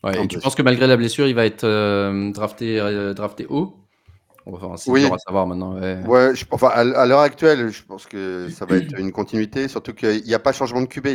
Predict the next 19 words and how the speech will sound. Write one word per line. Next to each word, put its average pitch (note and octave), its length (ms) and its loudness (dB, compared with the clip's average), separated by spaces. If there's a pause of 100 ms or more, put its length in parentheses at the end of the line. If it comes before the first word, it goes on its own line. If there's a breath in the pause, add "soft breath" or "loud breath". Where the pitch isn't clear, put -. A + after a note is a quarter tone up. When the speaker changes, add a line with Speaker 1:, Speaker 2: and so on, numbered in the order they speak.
(100)
Speaker 2:
C'est G2+ 180 -10
Justin A2+ 240 -4
Speaker 1:
Ouais, A2+ 60 0
Speaker 2:
Herbert A#2 260 -2
qui - 80 -18
est - 40 -14
toujours G#2 280 -6
Speaker 1:
ouais. - 120 -16
Speaker 2:
Q - 0 -
B. F2+ 280 -8
Donc, G#2+ 260 -2
euh, A2+ 60 -4
pour A2+ 120 -6
moi, C3 120 2
il - 20 0
y B2+ 40 0
a A#2 40 2
une A2+ 60 -4
stabilité. B2 680 -6